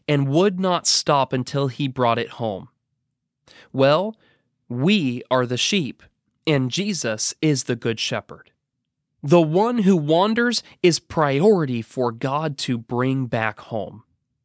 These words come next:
Consider finally James chapter five, verses nineteen through twenty.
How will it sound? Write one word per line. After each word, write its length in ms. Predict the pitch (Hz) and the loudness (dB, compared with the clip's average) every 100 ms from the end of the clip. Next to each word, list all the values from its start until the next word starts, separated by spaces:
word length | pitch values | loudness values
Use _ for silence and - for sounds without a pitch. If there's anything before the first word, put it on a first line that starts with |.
| _ _ - - - | _ _ -20 -20 -2
Consider 440 | 202 185 - 247 | 2 4 2 2
finally 460 | 226 202 185 151 135 | 0 0 0 0 -2
James 400 | 127 151 175 185 | 0 0 0 -2
chapter 380 | - 170 - 143 | -4 -6 -4 -6
five, 500 | - 165 151 127 117 | -4 0 2 2 0
verses 380 | 123 - 120 127 | -4 -4 -8 -4
nineteen 480 | 127 - - 127 | -4 -4 -6 -6
through 200 | 117 120 | -6 -10
twenty. 580 | 110 135 120 107 - - | -10 -6 -6 -8 -16 -20